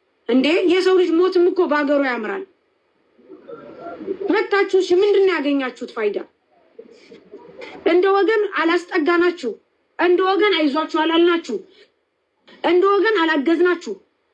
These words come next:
ምንድን ነው የምታረጉት ታዲያ? ምንድን ነው የምትሰሩት? ሰ-፣ የሰው ልጅ እኮ መቶ ትርፋማ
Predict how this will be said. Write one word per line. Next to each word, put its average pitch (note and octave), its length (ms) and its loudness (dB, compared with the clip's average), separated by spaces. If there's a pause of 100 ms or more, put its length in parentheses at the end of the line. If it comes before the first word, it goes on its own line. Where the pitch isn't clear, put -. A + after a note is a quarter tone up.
ምንድን G4 300 2
ነው F4+ 100 2
የምታረጉት A3+ 520 -4
ታዲያ? G3 260 -10 (800)
ምንድን G4 280 4
ነው F#4 80 2
የምትሰሩት? A3+ 460 -4 (840)
ሰ-፣ G#4 220 -2
የሰው F#4+ 280 2
ልጅ F#4 140 2
እኮ F#4+ 180 -2
መቶ F#4+ 300 -2
ትርፋማ F4+ 420 0